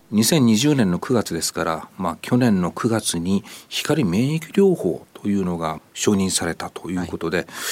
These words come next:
Speaker 1: 私、あの、正直言いまして、この光免疫療法、えー、知りませんでした。あの、画期的な、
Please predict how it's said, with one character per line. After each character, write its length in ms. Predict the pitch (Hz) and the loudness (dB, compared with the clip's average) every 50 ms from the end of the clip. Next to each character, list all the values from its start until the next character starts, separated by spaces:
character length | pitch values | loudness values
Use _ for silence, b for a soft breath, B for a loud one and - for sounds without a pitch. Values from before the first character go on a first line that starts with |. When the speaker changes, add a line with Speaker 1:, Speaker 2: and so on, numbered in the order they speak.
| B 233 B B - | B -8 B B -10
Speaker 1:
私、 580 | - 85 92 - 113 117 - - - 127 123 | -8 -6 -4 -2 0 0 2 2 2 2 2
あ 40 | 123 | 2
の、 260 | 120 113 113 113 113 | 2 2 2 2 2
正 200 | 107 - - 110 | 2 2 2 2
直 100 | 120 120 | 2 2
言 160 | 120 - - 104 | 2 2 2 2
い 20 | |
ま 100 | 95 95 | 2 2
し 120 | 90 - | -2 -2
て、 120 | - 92 90 | -2 -4 -4
こ 140 | - 95 92 | -4 -4 -2
の 220 | 95 95 87 B B B B B | -2 -2 -4 B B B B B
光 420 | - - - - - 139 135 135 | -8 -6 -4 -2 0 2 2 4
免 360 | 123 117 117 120 120 120 120 | 4 4 4 4 4 4 4
疫 20 | 113 - - 117 | 2 2 4 4
療 120 | 117 104 87 | 4 4 4
法、 240 | - 85 80 73 B B B B B B B | 0 -2 -4 -6 B B B B B B B
え 240 | - 87 87 87 87 | -6 -4 -2 -2 0
ー、 40 | 87 | 0
知 220 | - - - - 120 | 2 2 4 4 4
り 80 | 120 | 4
ま 200 | 117 117 113 113 | 6 4 4 4
せ 160 | 107 - - | 2 2 2
ん 60 | 104 90 | 2 2
で 60 | 82 | 0
し 60 | - | 0
た。 140 | - 73 - B B B B B B B B _ - | -2 -6 -10 B B B B B B B B _ -8
あ 140 | 87 85 87 | -6 -4 -2
の、 500 | 87 90 90 87 87 87 82 82 90 - _ _ | -2 -2 -2 -2 -2 -2 -4 -6 -8 -12 _ _
画 160 | - - - - - | -2 -2 -2 -4 -6
期 100 | - - | -4 -2
的 240 | - 104 - 101 95 | -2 -2 0 0 2
な、 340 | 95 92 90 87 80 - | 2 2 2 2 0 -2